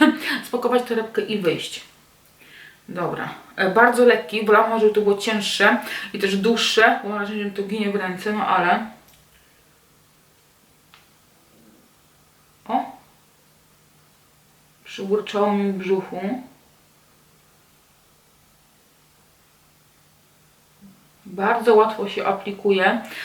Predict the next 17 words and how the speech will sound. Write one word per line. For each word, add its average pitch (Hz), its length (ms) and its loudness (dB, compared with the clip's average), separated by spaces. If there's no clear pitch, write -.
E, 196 180 6
Bisax 233 360 2
Glossier 233 400 6
ma 220 100 2
do 208 120 -2
siebie 220 280 2
to, 226 300 4
że 214 320 4
on 214 280 4
jest 214 280 0
jednak 208 200 2
taki 196 140 -8
bardziej 214 240 2
elastyczny, 196 460 -2
to 208 100 0
jest 196 140 -2
sztywniejsze. 196 840 0